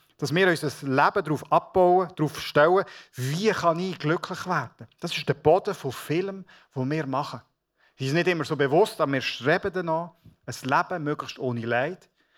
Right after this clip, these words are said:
Du kannst das gut beobachten, wenn du siehst, wie, wie, da nehmen wir Felder rein, wie heutige Kinder erzogen werden, möglichst ja behüten, möglichst ja nicht einen langen Kinderweg, muss man mit dem Auto bringen,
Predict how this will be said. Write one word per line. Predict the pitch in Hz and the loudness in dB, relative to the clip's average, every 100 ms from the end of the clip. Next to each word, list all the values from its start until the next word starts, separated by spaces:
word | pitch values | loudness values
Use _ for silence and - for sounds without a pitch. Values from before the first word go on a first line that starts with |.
| _ - | _ -20
Du | - | -12
kannst | 127 | -10
das | 123 - | -10 -2
gut | 156 160 | -2 2
beobachten, | 143 151 151 - - 143 127 | 2 4 2 0 -4 -2 -2
wenn | 127 | -8
du | - | -6
siehst, | 135 127 | -4 -4
wie, | 123 117 113 110 _ _ _ | -4 -4 -4 -8 _ _ _
wie, | 110 104 101 95 - | -12 -8 -8 -10 -12
da | 110 | -6
nehmen | 110 117 117 | -4 -2 -2
wir | 117 | -4
Felder | 107 135 170 175 | -2 0 0 -2
rein, | 147 | -6
wie | 151 156 | -6 -4
heutige | 127 123 104 | -6 -6 -12
Kinder | 110 - 143 170 | -10 -4 -4 -6
erzogen | 180 - 170 170 | -8 -2 0 2
werden, | 165 160 - 127 | -2 -2 -4 0
möglichst | 151 185 143 - | 0 0 -4 -6
ja | - 147 | -2 -2
behüten, | 170 131 127 180 - 151 | -2 -6 -6 -8 -6 -4
möglichst | 143 180 156 - | -2 -2 -6 -10
ja | - - | -12 -10
nicht | 247 | -8
einen | 180 | -6
langen | 160 131 | -4 -4
Kinderweg, | 117 196 208 190 190 185 | -2 -4 -4 -2 0 0
muss | 139 - | -4 -8
man | 113 | -10
mit | - | -4
dem | 120 | 0
Auto | 175 170 143 | 2 0 -2
bringen, | 160 165 | -2 -4